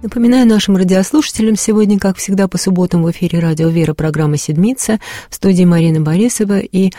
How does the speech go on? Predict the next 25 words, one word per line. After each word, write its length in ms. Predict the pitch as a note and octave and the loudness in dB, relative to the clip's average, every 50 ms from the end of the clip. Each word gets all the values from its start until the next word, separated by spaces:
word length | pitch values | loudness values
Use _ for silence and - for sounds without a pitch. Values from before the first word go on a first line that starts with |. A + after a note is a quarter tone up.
| - - - - _ | -18 -20 -20 -20 _
священник 540 | _ - - F3 - - B3 B3+ B3 A3 - | _ -4 -4 -4 -2 0 0 0 0 -2 -4
Стахий 320 | - - F3 E3 F3 F#3+ | -4 -4 -4 -2 -2 -4
Колотвин. 560 | - - E3 D#3 D3+ D3+ - C#3+ D3 D3 D3 - _ | -4 -2 -2 -2 -2 -2 -4 -2 -2 -2 -2 -4 _
И 80 | - D#3+ | -2 -2
мы, 120 | E3+ F3+ | -2 0
как 160 | - E3+ D#3 - | -2 -4 -6 -4
всегда, 240 | - E3 D#3 D#3 | -6 -4 -4 -4
по 80 | D3+ - | -4 -4
субботам 420 | - - D#3+ D3+ D#3 D3+ D3+ D3+ | -6 -6 -4 -2 -4 -2 -2 -2
говорим 400 | D3+ D3 D3 D#3 D#3 D3+ D#3 D3+ | -2 -2 -2 -2 -2 -2 -2 -2
о 40 | D3+ | -2
смысле 400 | D3 - D#3+ D#3 D3 - - D3+ | -2 -2 -4 -4 -4 -4 -6 -6
и 100 | - - | -6 -4
особенностях 580 | D3+ D#3 D#3 - E3 D3+ D3+ D3+ D3 - - D3+ | -4 -4 -4 -4 -4 -4 -2 -4 -4 -6 -6 -6
богослужения 680 | D#3 D#3+ D3 D#3 D3+ - - D#3 D3+ D#3 D3 D3 C#3+ D3 | -6 -6 -6 -6 -8 -6 -6 -4 -4 -2 -2 -2 -2 -4
наступающего 680 | D3 - - - - - D3 C#3+ C#3 - - D#3 C#3 | -6 -6 -8 -8 -6 -4 -4 -4 -4 -6 -6 -6 -6
воскресенья 720 | C3+ C#3+ - - - D#3+ D3+ - - A#3 A#3 A3 G#3 G3+ - - - - - - - | -4 -6 -8 -6 -8 -8 -8 -4 -2 -2 0 0 0 -2 -4 -8 -18 -20 -20 -20 -4
и 100 | - F3 | -4 -2
предстоящей 600 | - - E3 - - - F3 G3+ G#3+ - - F#3 | -2 -2 -4 -4 -2 0 0 0 0 -2 -2 0
недели. 520 | F3+ E3+ E3 D#3 C3+ C3 A#2+ G#2+ C3+ C3+ - _ _ _ | 0 0 0 0 -2 -4 -8 -8 -10 -16 -18 _ _ _
На 100 | - C#3+ | -4 -4
следующей 440 | D#3 - C4+ D4+ C#4+ B3+ - - F#3+ | 0 2 2 2 2 2 0 0 0
неделе 440 | F3+ F3+ F3+ E3+ G3 C4 C#4+ C4 A#3 | 2 2 2 2 2 4 4 2 0
у 140 | - E3+ E3 | 0 0 0
нас 420 | F#3 G#3 A#3+ B3 - - - - | 0 2 0 0 -2 -4 -6 -8